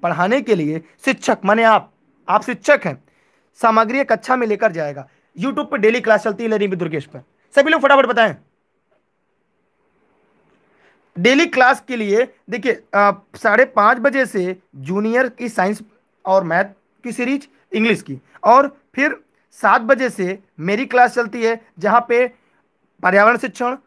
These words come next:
गणित शिक्षण, हिंदी शिक्षण, फिर साढ़े आठ बजे से सीडीपी शिक्षण, ठीक है, फिर साढ़े नौ बजे से जीएस,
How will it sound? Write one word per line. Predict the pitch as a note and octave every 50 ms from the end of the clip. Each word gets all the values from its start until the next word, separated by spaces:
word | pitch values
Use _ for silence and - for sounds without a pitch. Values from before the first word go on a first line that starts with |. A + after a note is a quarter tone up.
| _ D#3
गणित | C#3+ F3+ G#3 B3 A3
शिक्षण, | B3+ A3+ - C#4 C4
हिंदी | G3+ G3 F#3 F#3 F3+
शिक्षण, | - F#3+ F3 - - F3 F3 - _ _ _
फिर | - D4 C#4+
साढ़े | - - G#3+ A3 G#3+
आठ | G3+ A3 -
बजे | A3 B3+ A3+ B3 A3+
से | - G#3 F#3+ G3 G3 - _ _
सीडीपी | _ - B3 A#3+ C4+ A3 B3+ B3+
शिक्षण, | - G3 C3 - - C#3+ B2+ C3+ _ _ _ _ _ _ _ _ _ -
ठीक | - C4+ A#3+
है, | A#3+ E3 - _ _
फिर | - C4
साढ़े | A3 - A3+ A3+ A3+
नौ | A3 A3+ A#3
बजे | A3+ A3+ A#3
से | G#3 A#3 A3
जीएस, | D#3+ D#3 F#3 G3+ A#3+ C#4 C4+